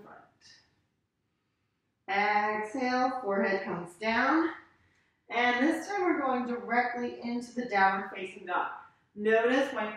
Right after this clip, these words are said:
fingers are spread nice and wide. My feet are hips distance apart. The hips are tucked. Most people think they go out.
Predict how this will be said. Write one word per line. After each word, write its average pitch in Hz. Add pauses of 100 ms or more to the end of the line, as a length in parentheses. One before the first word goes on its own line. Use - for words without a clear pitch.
fingers 247
are 262
spread 226
nice 214
and 247
wide. 196 (380)
My 196 (140)
feet 262
are 190
hips 269
distance 240 (100)
apart. 226 (400)
The 240
hips 269 (120)
are 214 (340)
tucked. - (640)
Most 262
people 311
think -
they 262
go 240 (100)
out. 226